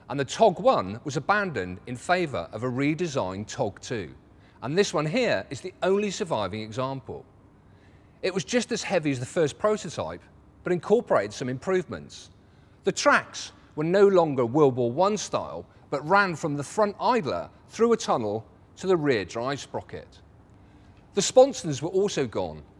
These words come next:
and a side door for the six-man crew was installed above the track tunnel.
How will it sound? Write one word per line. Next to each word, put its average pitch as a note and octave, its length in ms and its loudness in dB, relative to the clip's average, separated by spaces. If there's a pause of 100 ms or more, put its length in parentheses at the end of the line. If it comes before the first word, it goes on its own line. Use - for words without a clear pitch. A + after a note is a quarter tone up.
(160)
and D3+ 100 -4
a E3+ 40 2
side A#3+ 420 2
door G2 280 -2
for C3+ 120 -12
the C3+ 60 -8
six-man C#3+ 540 -6
crew A2 400 -4 (120)
was F3+ 160 -8
installed F#3+ 420 0
above G#2+ 300 -4
the A2 60 -10
track F#3 300 -6
tunnel. F2 400 -10